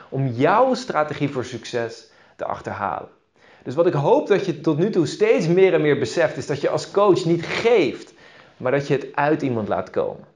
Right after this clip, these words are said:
Dat je vragen stelt, zodat iemand zelf de antwoorden kan vinden en creatief kan nadenken, waardoor iemand het zelf leert toepassen. Hè, want dat is werkelijk transformatief coachen, zodat iemand na een paar sessies het gewoon zelf kan doen.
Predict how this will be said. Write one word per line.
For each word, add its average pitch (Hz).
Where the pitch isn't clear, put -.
Dat -
je 127
vragen 175
stelt, 113
zodat 139
iemand 147
zelf 214
de 156
antwoorden 135
kan 131
vinden 139
en 139
creatief 190
kan 143
nadenken, 131
waardoor 151
iemand 196
het 151
zelf 208
leert 131
toepassen. 160
Hè, 135
want 190
dat 233
is 143
werkelijk 190
transformatief 147
coachen, 175
zodat 139
iemand 170
na 165
een 160
paar 190
sessies 214
het 170
gewoon 143
zelf 175
kan 117
doen. 107